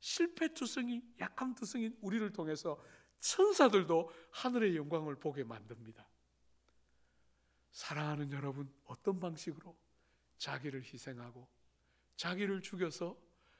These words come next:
남을 살리는 주님의 방식으로. 온 세상이 자기가 먼저 잘 된 다음에 남을 섬기려고 하는,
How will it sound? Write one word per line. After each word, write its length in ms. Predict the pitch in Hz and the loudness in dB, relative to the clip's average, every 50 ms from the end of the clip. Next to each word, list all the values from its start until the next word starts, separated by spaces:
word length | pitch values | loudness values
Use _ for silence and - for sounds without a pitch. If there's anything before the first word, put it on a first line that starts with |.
| _ _ _ _ - | _ _ _ _ -8
남을 420 | 147 160 185 220 240 262 262 247 | -4 0 0 2 4 4 4 2
살리는 600 | 240 - - 208 196 202 202 190 202 190 202 226 - - - | 2 0 -2 -2 0 0 0 -2 -2 -4 -6 -10 -14 -16 -14
주님의 480 | - - - 247 269 247 226 233 214 208 | -8 -2 0 2 2 2 2 2 -2 -4
방식으로. 500 | - - 120 120 - - - 127 120 - - - _ _ _ _ _ _ _ _ _ _ _ _ - - - _ - - | -6 -10 -14 -12 -12 -12 -12 -14 -18 -20 -20 -20 _ _ _ _ _ _ _ _ _ _ _ _ -20 -20 -20 _ -16 -4
온 460 | - 147 180 220 247 285 311 320 320 294 | 4 8 10 12 12 12 12 12 12 10
세상이 580 | - 247 185 - 214 208 202 208 202 208 208 - - - - - _ - | 8 4 4 6 6 6 6 6 2 0 -4 -10 -18 -20 -20 -20 _ -4
자기가 440 | - - 208 254 277 330 302 311 277 | 0 4 4 6 8 10 12 12 12
먼저 300 | 233 233 220 214 269 247 | 12 10 4 6 4 2
잘 260 | - - 175 170 175 | 4 6 6 6 8
된 200 | 190 285 269 254 | 8 6 6 8
다음에 280 | 240 233 240 233 233 208 | 8 8 8 8 6 6
남을 320 | 185 190 214 226 240 226 | 6 6 6 6 4 2
섬기려고 520 | - - 330 247 202 220 202 185 160 160 | 2 2 0 2 4 6 6 6 6 6
하는, 220 | 151 143 139 131 | 4 4 4 -2